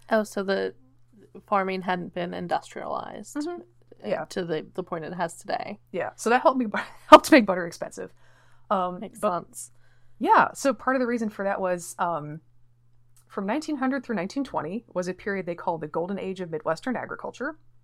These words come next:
Speaker 1: Mm-hmm.
Speaker 2: So you've ever heard, "Family farming used to be a good way to make a living"? Only true nineteen hundred through nineteen twenty. Before that, it was like, "You're out on the plains, good luck.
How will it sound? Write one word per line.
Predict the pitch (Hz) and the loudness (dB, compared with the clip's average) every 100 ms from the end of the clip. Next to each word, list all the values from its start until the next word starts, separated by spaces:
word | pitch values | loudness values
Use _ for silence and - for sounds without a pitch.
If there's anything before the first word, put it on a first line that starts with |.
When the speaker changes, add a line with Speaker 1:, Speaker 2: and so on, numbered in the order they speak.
| _ - 196 202 | _ -20 -20 -20
Speaker 1:
Mm-hmm. | 185 185 | -20 -10
Speaker 2:
So | 226 | -2
you've | |
ever | 226 269 | 0 0
heard, | 254 247 233 233 - - - - - - | 0 2 0 -2 -8 -16 -18 -18 -18 -10
"Family | 269 330 320 | -4 -2 -2
farming | - 269 285 262 | -2 -2 0 -2
used | 262 - | -4 -6
to | |
be | 254 | -6
a | 220 | -4
good | 240 | -2
way | 240 | 0
to | 240 | 0
make | 240 254 | -2 -2
a | |
living"? | 220 208 175 185 - - - - - - - - - - | -6 -6 -6 -8 -12 -20 -20 -20 -20 -20 -20 -20 -16 2
Only | 254 370 | 4 4
true | 370 269 285 320 - - | 0 2 2 0 -4 -6
nineteen | 190 247 254 | -2 2 4
hundred | 247 240 | 2 2
through | 196 | 0
nineteen | 185 185 | -2 -4
twenty. | 180 135 - - - - - - _ - - - - - | -4 -6 -6 -18 -20 -20 -20 -20 _ -20 -20 -20 -20 2
Before | 196 - 220 285 | 2 4 4 6
that, | 311 330 | 6 4
it | 214 202 | 2 0
was | 202 | -2
like, | 185 180 156 - - - - - - | 2 0 0 -6 -20 -20 -20 -20 -6
"You're | 196 247 | 6 8
out | 269 | 8
on | |
the | 240 | 4
plains, | - 220 202 | 2 2 0
good | 185 202 | -2 -2
luck. | - - | -4 -6